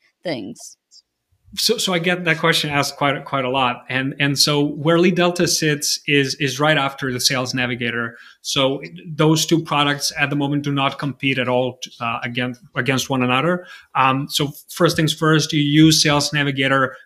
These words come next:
Speaker 2: mainly to expand on your searches, um, to, to add amazing filters that LinkedIn Sales Navigator offers. I mean, you can see who's active, who's actively posting, who's been mentioned on the news. You can go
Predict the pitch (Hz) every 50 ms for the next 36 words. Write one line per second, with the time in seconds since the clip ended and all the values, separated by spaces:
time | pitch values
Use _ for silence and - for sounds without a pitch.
0 | _ _ 151 139 143 143 147 151 156 156 160 156 143 139 135 131 127 131 - _
1 | _ - - 139 131 123 - - - - 143 139 139 131 131 127 127 127 123 120
2 | - - - 156 156 147 151 - 156 151 151 147 147 - - - - - _ _
3 | - 139 127 123 123 123 123 127 139 - - _ _ - - 151 139 135 135 131
4 | 139 139 - _ - 151 147 147 147 143 147 143 139 139 - _ 147 143 143 143
5 | 147 151 135 143 135 127 - - 156 160 165 160 156 143 131 127 120 113 139 127
6 | 120 135 139 135 127 - 135 127 127 - 135 127 123 - 143 135 127 131 120 127
7 | 120 123 123 127 127 127 123 - 131 120 120 123 123 123 120 120 120 120 139 127
8 | 120 - - 131 117 127 131 120 113 131 127 127 - - - 135 123 113 131 127
9 | 120 - - - - _ - 135 135 - - 143 131 131 127 _ _ 143 131 127
10 | 127 - 135 120 131 127 123 131 131 127 131 131 - - 139 135 127 127 127 127
11 | 127 127 127 127 123 123 123 123 - - - - - _ - 143 - 151 139 127
12 | 135 135 131 131